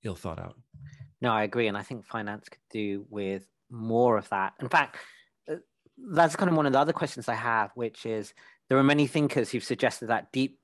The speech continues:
Speaker 2: knowledge about arts or aspects cultural is really related to a sign of good, call it human capital, uh, talent and,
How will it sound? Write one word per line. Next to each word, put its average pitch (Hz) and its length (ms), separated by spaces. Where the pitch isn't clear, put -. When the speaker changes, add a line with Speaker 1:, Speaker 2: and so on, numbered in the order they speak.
Speaker 2:
knowledge 120 480
about 110 500
arts 120 560
or 120 180
aspects - 480
cultural 113 680
is 123 180
really 143 300
related 123 460
to 120 140
a 107 40
sign 110 340
of 98 100
good, 110 280
call 123 180
it 107 120
human 123 300
capital, 117 680
uh, 107 220
talent 101 460
and, 104 440